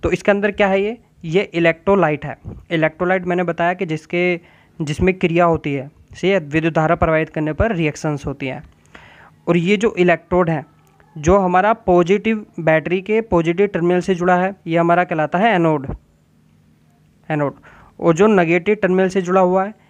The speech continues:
ये हमारा कहला-, अ, कहलाता है कैथोड, सीएटीएचओडी ई, ये हमारा कैथोड कहलाता है और ये हमारा एनोड कहलाता है। तो देखो यहाँ पे समझने की बात क्या है, अब यहाँ पे इलेक्ट्रोलाइट के रूप में हम लेते हैं एच टू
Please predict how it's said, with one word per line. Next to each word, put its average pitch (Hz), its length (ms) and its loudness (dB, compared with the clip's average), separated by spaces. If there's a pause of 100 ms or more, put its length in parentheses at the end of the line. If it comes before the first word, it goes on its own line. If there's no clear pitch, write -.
(240)
ये 160 80 0
हमारा 175 280 4
कहला-, 156 240 -4
अ, 160 280 -6
कहलाता 151 440 0
है 208 160 -2 (400)
कैथोड, 156 440 -2 (420)
सीएटीएचओडी 175 1200 -4
ई, 147 260 -14 (680)
ये 160 60 2
हमारा 180 280 2
कैथोड 175 380 -2
कहलाता 180 300 0
है 196 160 -2 (320)
और 165 140 0
ये 170 60 6
हमारा 180 380 2
एनोड 170 260 0
कहलाता 131 320 -6
है। 127 200 -10 (320)
तो 196 100 2
देखो 208 200 2
यहाँ 190 160 2
पे 214 100 -4
समझने 170 340 -2
की 165 80 -6
बात 180 220 0
क्या 143 140 -8
है, - 260 -14 (480)
अब 156 120 2
यहाँ 170 140 4
पे 233 220 -2
इलेक्ट्रोलाइट 185 680 0
के 208 160 0
रूप 190 220 0
में 165 220 -4 (280)
हम 180 160 2
लेते 185 280 2
हैं 208 220 0 (180)
एच 170 180 0 (440)
टू 190 180 0